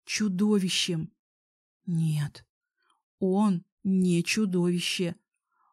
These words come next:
а самый желанный для меня на свете. Чудовищным самообманом было думать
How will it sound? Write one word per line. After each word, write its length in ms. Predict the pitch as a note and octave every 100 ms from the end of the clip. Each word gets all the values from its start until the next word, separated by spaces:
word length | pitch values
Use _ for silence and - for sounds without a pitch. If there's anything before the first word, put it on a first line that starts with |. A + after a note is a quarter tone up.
| _
а 160 | G#3
самый 440 | G3+ - A#3+ A#3 A#3+
желанный 760 | A3+ B3 A#3+ A#3 G3+ F3+ F3+
для 180 | E3+ F3+
меня 320 | F#3 F#3 F#3
на 140 | F3 F3+
свете. 680 | - F#3+ F#3 E3+ F3 E3 - _ _ _ _ _ _
Чудовищным 880 | - A#3+ G3+ G#3 A#3+ A#3+ - G3+ G3
самообманом 1160 | - F#3+ F3+ F3 E3 E3+ F#3+ A3 A3+ E3+ E3+ E3
было 400 | F#3+ A#3 A#3 F3
думать 460 | D#3+ E3 D#3+ D#3+